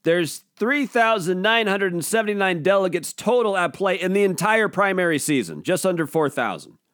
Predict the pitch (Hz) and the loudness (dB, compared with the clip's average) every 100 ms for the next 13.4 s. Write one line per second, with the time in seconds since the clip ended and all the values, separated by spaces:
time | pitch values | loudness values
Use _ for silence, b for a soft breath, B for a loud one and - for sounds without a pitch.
0 | _ _ _ _ _ _ _ _ _ _ | _ _ _ _ _ _ _ _ _ _
1 | _ _ _ _ - 190 269 214 240 240 | _ _ _ _ 0 0 2 2 2 2
2 | 208 190 185 - 226 220 208 196 180 - | 0 -2 -4 -2 0 2 2 0 -2 -2
3 | 202 185 156 - - 302 277 247 165 175 | -2 -2 -4 -4 0 0 2 0 2 2
4 | 165 147 b b 170 196 220 214 196 233 | 2 -2 b b 2 2 2 2 2 2
5 | 269 233 202 208 190 185 160 214 214 185 | 2 2 0 0 0 -2 -2 -4 -2 -2
6 | 156 220 233 156 107 85 80 127 127 127 | -2 -2 -2 -2 -4 -6 -6 -4 -2 -2
7 | - 135 123 78 - _ _ _ _ _ | -4 -6 -6 -6 -10 _ _ _ _ _
8 | _ _ _ _ _ _ _ _ _ _ | _ _ _ _ _ _ _ _ _ _
9 | _ _ _ _ _ 160 160 - 214 254 | _ _ _ _ _ -4 -2 2 2 2
10 | 233 - 220 208 - 196 185 160 160 143 | 0 0 2 2 0 0 2 2 2 2
11 | 107 110 107 117 123 123 113 123 - 139 | 0 -2 -2 0 -2 -2 -6 -8 -4 -2
12 | 131 135 117 - 113 113 107 98 92 98 | 0 -2 -2 -2 -2 -2 -2 -4 -4 -4
13 | 92 69 64 | -6 -8 -12